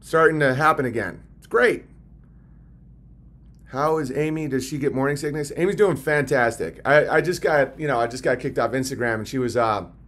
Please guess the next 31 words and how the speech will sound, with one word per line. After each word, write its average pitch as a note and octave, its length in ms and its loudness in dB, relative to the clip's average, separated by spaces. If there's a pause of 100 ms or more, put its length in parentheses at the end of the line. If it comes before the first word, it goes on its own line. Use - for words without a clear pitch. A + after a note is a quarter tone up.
(1040)
first D#3 220 -4
thing E3+ 140 -2
she C3 140 -6
said F3 300 4
is, C3 160 2
it's B2+ 120 -6
'cause, D3+ 240 0
you E3 160 -4
know, B2+ 440 -2 (220)
she C#3+ 180 -8
was D#3 120 -4
like, C#3+ 200 4
"Is B2+ 80 -6
there C#3 120 4
anything D3+ 300 2
I C#3+ 80 4
can C#3 100 -2
do C#3 80 0
to B2 100 4
help?" A#2+ 320 -2 (640)
I'm A#2 120 -8
like, B2 200 0
"No, D3+ 320 4
just D3 220 -6
keep E3+ 140 -6
doing E3 200 0
the C3+ 60 -4
Christmas D#3+ 380 -6
cards." D#3 500 0 (580)
Um, A#2+ 640 2 (680)
and, C3+ 240 -4